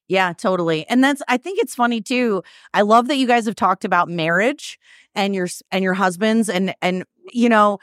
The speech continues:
do you, like, ladies out there, if you don't wanna try to look nice or keep yourself fit for your husband, like,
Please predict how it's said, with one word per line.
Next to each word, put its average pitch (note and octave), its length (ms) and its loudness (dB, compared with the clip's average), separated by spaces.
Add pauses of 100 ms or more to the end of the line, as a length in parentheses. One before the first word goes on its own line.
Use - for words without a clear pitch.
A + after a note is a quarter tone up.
(460)
do A3 180 -4
you, C4+ 280 2 (100)
like, B3+ 360 -2
ladies D#4 640 0
out C#4 200 4
there, D3+ 420 -4 (140)
if G3+ 120 -10
you D4 160 2
don't G#4+ 220 2
wanna F#4 240 2
try D4 200 0
to C4 100 -2
look B3 280 -2
nice C4 480 -2
or G3+ 140 -6
keep C#4+ 260 -6
yourself C4 380 0 (240)
fit C#4 360 -2
for C4+ 80 -4
your A#3 140 0
husband, A#3 440 -2
like, F#3 200 -4